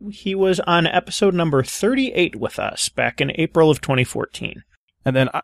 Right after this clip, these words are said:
Speaker 2: I'm gonna use my, uh, editorial bully pulpit here real quick and just throw out there that my wife is now officially a licensed Zumba instructor after two years of hard work. So, hooray. That was awesome.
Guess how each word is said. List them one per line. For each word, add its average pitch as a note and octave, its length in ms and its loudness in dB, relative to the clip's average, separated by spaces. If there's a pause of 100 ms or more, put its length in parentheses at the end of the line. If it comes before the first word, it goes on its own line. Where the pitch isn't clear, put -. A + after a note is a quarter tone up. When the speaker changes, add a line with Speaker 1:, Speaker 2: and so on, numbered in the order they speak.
(120)
Speaker 2:
I'm D#3+ 100 6
gonna D#3 140 6
use D3 240 4
my, A#2+ 260 2
uh, G#2+ 200 -2 (260)
editorial C3+ 600 4
bully C3 320 4
pulpit - 320 4
here B2+ 120 2
real B2+ 160 2
quick A#2+ 380 0
and A2+ 340 -6
just - 240 -4
throw B2 180 4
out A#2 80 2
there A#2 140 2
that A2 140 -2 (100)
my A2+ 160 -4
wife C3 400 2 (380)
is A#2+ 120 0
now C3+ 180 6
officially G#3+ 360 4
a F3 60 0
licensed E3 500 -2 (320)
Zumba D3+ 420 4
instructor C#3+ 580 -2 (680)
after B2 680 0
two D#3 120 2
years C#3 260 6
of A#2+ 80 2
hard C#3+ 200 6
work. G#3 260 2
So, C#3+ 560 2 (220)
hooray. A#2+ 360 -6
That - 80 -8
was B2+ 100 -6
awesome. G#2 240 -6